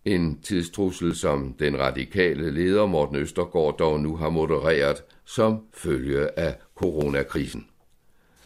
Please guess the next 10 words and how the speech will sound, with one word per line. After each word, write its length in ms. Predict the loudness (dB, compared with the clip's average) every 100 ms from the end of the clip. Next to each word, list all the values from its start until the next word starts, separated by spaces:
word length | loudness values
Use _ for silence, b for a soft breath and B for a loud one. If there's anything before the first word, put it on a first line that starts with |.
| b b b b b b b
Den 180 | 2 6
anden 300 | 6 6 2
store 560 | 2 2 4 6 4 2
ekstraudgift 800 | -4 0 2 2 0 -4 -6 -10 -6
på 300 | -2 -2 -4 -2
E 140 | 0
U's 320 | 0 -4 -8 -8
budget 500 | -6 2 2 2 -4 -20 b b b -4
er 180 | -4 -4 -10 b -20
styrkelsen 840 | -4 2 2 2 -4 -2 -2 -2